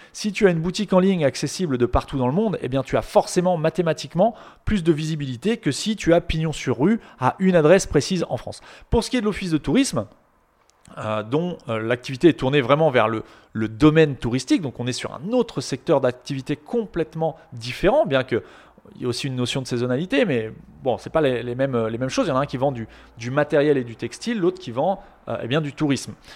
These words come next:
Euh, eh ben, il s'agissait pour eux de, de, de, de gagner de la, euh, de, d'un système plus pratique pour les clients, euh, pour réserver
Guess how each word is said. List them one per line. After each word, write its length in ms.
Euh, 140
eh 60
ben, 160
il 80
s'agissait 420
pour 320
eux 80
de, 160
de, 360
de, 340
de 180
gagner 440
de 80
la, 240
euh, 140
de, 280
d'un 140
système 300
plus 160
pratique 640
pour 120
les 80
clients, 360
euh, 240
pour 180
réserver 560